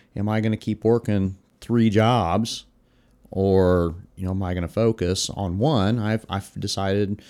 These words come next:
you know, I, I, I loved White River, but the best thing for my family was to stay home with Carter and, and do my career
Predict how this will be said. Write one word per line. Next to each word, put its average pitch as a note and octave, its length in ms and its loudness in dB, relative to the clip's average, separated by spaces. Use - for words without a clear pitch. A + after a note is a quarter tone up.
you G#2+ 60 -6
know, A#2 60 -2
I, G#2+ 320 -2
I, - 80 -6
I F#2+ 60 -8
loved G#2 280 0
White D2 240 -2
River, E2 320 -6
but - 280 -4
the G2+ 80 -6
best G#2+ 200 0
thing C3 140 2
for B2+ 120 0
my A2+ 120 4
family G2 540 2
was F#2 200 -4
to - 80 -12
stay F#2+ 120 0
home G2 180 2
with E2+ 100 -2
Carter F2 400 0
and, F2+ 320 -2
and D#2+ 300 -8
do E2 140 -6
my F2 160 -4
career F#2+ 420 0